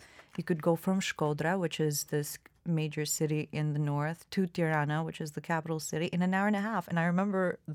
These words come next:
that road being, like, seven hours or something. I was like, "Okay, how did this happen?" I was so happy. Um, and the other beautiful thing is that there were so many tourists. I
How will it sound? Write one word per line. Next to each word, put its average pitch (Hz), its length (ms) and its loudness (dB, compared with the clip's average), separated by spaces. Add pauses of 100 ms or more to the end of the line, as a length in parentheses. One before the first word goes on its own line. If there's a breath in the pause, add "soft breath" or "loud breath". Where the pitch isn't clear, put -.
that - 200 -4 (220)
road 180 380 4
being, 180 240 0
like, 160 220 -2
seven 170 500 2
hours 165 500 4
or 170 120 -2
something. - 360 -4
I - 60 -8
was 208 60 -8
like, 202 200 -6
"Okay, - 380 -2 (100)
how 160 300 6
did 175 220 -2
this - 200 -8
happen?" - 380 0 (480 loud breath)
I - 60 -8
was - 100 -6
so 170 200 2
happy. - 380 -6 (640 loud breath)
Um, 190 420 6
and 190 160 6
the 202 160 4
other 220 160 4
beautiful 196 420 2
thing 262 260 0
is 220 120 2
that 196 140 -2
there 190 120 4
were 202 140 2
so - 280 -4
many 285 280 2
tourists. 262 480 -4 (100)
I - 80 -8